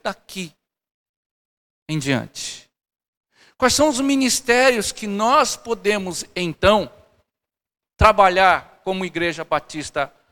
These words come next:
Apacentar? Como receberemos novos irmãos que, pela graça de Deus, Deus está concedendo a vocês?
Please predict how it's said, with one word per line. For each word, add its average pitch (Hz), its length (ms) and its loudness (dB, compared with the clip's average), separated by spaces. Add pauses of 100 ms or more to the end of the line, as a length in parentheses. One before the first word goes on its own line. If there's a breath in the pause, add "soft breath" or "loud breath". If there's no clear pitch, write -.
Apacentar? 139 760 -4 (1160)
Como 277 420 4
receberemos 247 800 4
novos 233 460 4
irmãos 220 760 0 (320)
que, - 120 -10
pela 185 240 4
graça 208 360 4
de 170 100 -8
Deus, 190 300 6
Deus 180 280 2
está 196 360 4
concedendo 170 1120 -2
a 127 60 2
vocês? - 840 -10